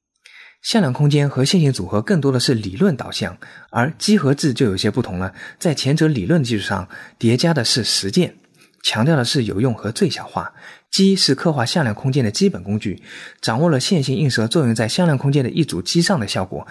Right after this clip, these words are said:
就等于掌握了线性映射对向量空间中任意元素的效果。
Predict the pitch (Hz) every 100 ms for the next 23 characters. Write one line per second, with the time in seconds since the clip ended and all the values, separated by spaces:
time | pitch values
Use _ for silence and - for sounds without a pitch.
0 | - - - 214 - 101 95 113 190 104
1 | 95 95 - 151 117 110 117 - 92 95
2 | 113 - 143 110 120 117 120 156 277 190
3 | 104 95 95 - 90 92 80 -